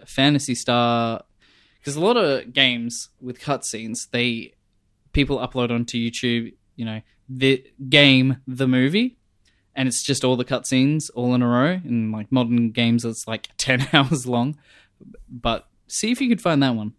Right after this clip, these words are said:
Mm, see the cutscenes, 'cause it's a cool little story.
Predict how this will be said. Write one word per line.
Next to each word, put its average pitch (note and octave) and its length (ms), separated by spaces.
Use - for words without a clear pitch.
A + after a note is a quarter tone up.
Mm, D#3+ 460
see D3+ 400
the C3+ 120
cutscenes, A#2 480
'cause E3+ 180
it's G3 160
a G#3+ 260
cool C#4 220
little G#3+ 160
story. A#2+ 540